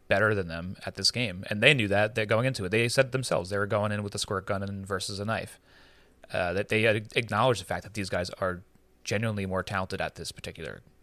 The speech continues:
game than them. Uh, so maybe, maybe you're right. Maybe, maybe their strategy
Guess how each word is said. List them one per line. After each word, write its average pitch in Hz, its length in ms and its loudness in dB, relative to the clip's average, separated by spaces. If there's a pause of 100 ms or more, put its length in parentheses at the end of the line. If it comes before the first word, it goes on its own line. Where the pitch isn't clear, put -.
(220)
game 87 180 -6
than 67 100 -14
them. - 140 -12 (800)
Uh, 80 240 -2
so 95 240 0 (960)
maybe, 156 160 8
maybe 165 200 8
you're 151 100 10
right. 98 120 8
Maybe, 127 200 4
maybe 135 200 4
their 147 180 6
strategy 117 560 2